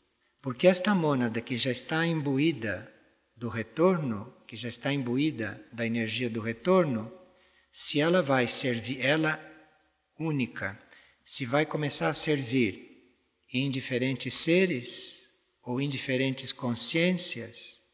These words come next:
ou em diferentes mundos, o serviço dela teve uma grande ampliação.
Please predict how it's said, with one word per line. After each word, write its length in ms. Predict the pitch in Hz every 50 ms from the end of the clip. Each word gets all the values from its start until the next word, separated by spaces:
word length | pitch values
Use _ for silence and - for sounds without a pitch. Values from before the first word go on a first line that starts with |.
| _ _ _ _ _ _ -
ou 160 | 135 131 139
em 100 | 151 156
diferentes 720 | 151 147 135 - 143 135 131 135 139 131 - 139 123 110 113
mundos, 880 | 120 127 143 165 180 185 180 170 127 110 101 98 95 - - - - - - - - _
o 60 | -
serviço 580 | - 220 214 185 143 123 127 120 - - - 123
dela 420 | 107 107 101 104 107 117 123 131 135 - - - _ _ _ _ _ _ _ _
teve 400 | - 113 107 107 107 117 117 - -
uma 220 | 123 120 120 120
grande 460 | 113 101 104 104 110 113 117 120 120 123
ampliação. 760 | 113 - - 123 123 120 123 - - - - 107 95 87